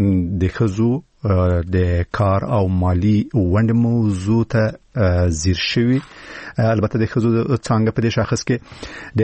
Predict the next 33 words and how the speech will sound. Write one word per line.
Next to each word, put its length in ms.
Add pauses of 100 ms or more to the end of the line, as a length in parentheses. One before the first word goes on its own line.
ملګرو 280
ملتونو 440
د 160
ښځو 280
څانګه 320
په 160
ویل 240
شوي 380
چې 120
په 140
دوه 120
زره 160
څلېرويشتم، 840 (240)
اه، 520
کال 240
کې 180
د 100 (320)
نارینه‌و 520
پرتله 400
په 120
کاري 240
ځواک 420
د 60
ښځو، 520 (220)
د 60
ښځو 340
د 100 (560)
ونډې 480
کچه 240
نوره 400
هم 180
ټیټه 260
شوه. 220